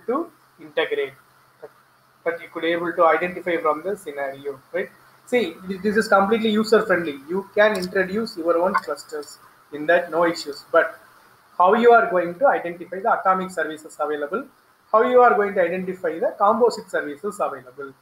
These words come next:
So that is the only thing that you have to take care of. Okay, so that could be the thing, uh, that are completely rely upon.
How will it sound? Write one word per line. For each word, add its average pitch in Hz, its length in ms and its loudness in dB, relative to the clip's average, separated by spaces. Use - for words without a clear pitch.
So 160 140 -10
that 147 180 0
is 180 80 -2
the 185 100 6
only 190 340 0
thing 226 280 0
that 156 180 -2
you 151 140 -4
have 147 220 2
to 247 240 2
take 170 320 0
care 135 200 -6
of. 131 140 0
Okay, 147 340 -4
so 151 260 -2
that 143 200 -2
could 170 140 -4
be 180 120 0
the 156 360 4
thing, 262 260 0
uh, 151 140 -6
that 160 160 -2
are 165 160 6
completely 190 640 -2
rely 151 300 -4
upon. 135 440 -2